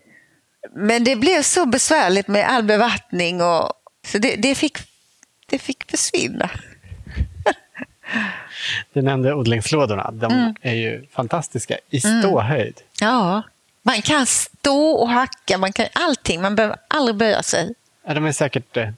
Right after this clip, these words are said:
Speaker 2: åttio
Speaker 1: Ja, någonting.
Speaker 2: centimeter
Speaker 1: Som en,
Speaker 2: höga
Speaker 1: som en
Speaker 2: kanske.
Speaker 1: köksbänk nästan. Lite lägre kanske. Ja. De är fantastiska. De, de, de, de, de, det är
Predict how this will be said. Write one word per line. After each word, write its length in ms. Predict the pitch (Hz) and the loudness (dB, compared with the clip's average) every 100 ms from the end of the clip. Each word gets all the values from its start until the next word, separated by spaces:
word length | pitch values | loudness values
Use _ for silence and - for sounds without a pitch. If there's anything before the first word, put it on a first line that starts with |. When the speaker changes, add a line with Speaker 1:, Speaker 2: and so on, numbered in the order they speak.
| _ _ _ | _ _ _
Speaker 2:
åttio 580 | 135 - _ 123 113 107 | -10 -10 _ -4 -2 0
Speaker 1:
Ja, 320 | 294 277 277 | 2 2 4
någonting. 280 | 302 269 226 - 202 | 4 2 0 0 0
Speaker 2:
centimeter 80 | - | 2
Speaker 1:
Som 120 | 247 | 2
en, 120 | 240 233 | 2 4
Speaker 2:
höga 120 | 226 | 2
Speaker 1:
som 80 | 240 | 2
en 80 | 247 | 2
Speaker 2:
kanske. 260 | 262 - | 0 0
Speaker 1:
köksbänk 360 | - - - 160 | -2 -2 -4 -2
nästan. 420 | 175 156 - 147 180 | -2 -2 -2 -2 0
Lite 200 | 214 - | 0 2
lägre 300 | 185 - - | 0 0 -4
kanske. 400 | - 180 - 190 - _ _ _ _ - | -8 -12 -10 -10 -12 _ _ _ _ -4
Ja. 240 | 208 196 - _ _ _ _ | -4 -4 -10 _ _ _ _
De 200 | - 165 | -4 0
är 120 | 214 - | 0 0
fantastiska. 720 | 165 - 151 - - - 131 | -4 0 -2 -2 -4 0 0
De, 100 | 170 - | 0 0
de, 400 | 208 233 226 220 - - - - - _ | 0 2 2 0 -8 -12 -12 -14 -20 _
de, 300 | 233 220 185 | -2 0 0
de, 340 | 226 226 185 | 0 0 0
de, 140 | 202 180 | -2 0
det 120 | 202 | 0
är 80 | 277 | 2